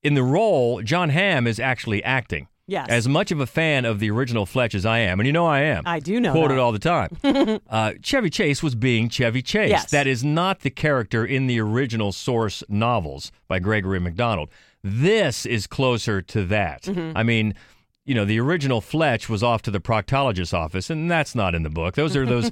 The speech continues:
Speaker 2: <laughs>
Speaker 1: Saturday Night Live type skits that Chevy Chase did so well, and I thought it was funny. Now here, you're gonna get a better,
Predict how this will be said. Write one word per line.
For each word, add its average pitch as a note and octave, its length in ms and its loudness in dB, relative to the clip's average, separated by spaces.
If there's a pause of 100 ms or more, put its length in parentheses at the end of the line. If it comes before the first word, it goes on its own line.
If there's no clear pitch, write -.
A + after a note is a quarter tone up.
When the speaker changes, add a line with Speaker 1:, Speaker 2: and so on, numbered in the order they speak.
(120)
Speaker 2:
<laughs> G3+ 140 -2
Speaker 1:
Saturday D#3 440 2
Night C3+ 200 2
Live B2+ 260 2
type A2 260 -2
skits D#3+ 400 -2
that A#2+ 140 -4
Chevy C3 240 0
Chase A2+ 300 -2
did F#2 180 -4
so B2+ 180 0
well, C#3+ 320 2
and A#2+ 140 0
I D3+ 140 0
thought D3 220 0
it C3 80 0
was B2+ 200 0
funny. E3+ 340 0
Now G#2+ 200 0
here, F3+ 340 0
you're A#2+ 160 0
gonna B2+ 160 0
get A#2+ 140 0
a A2 60 0
better, D3 480 0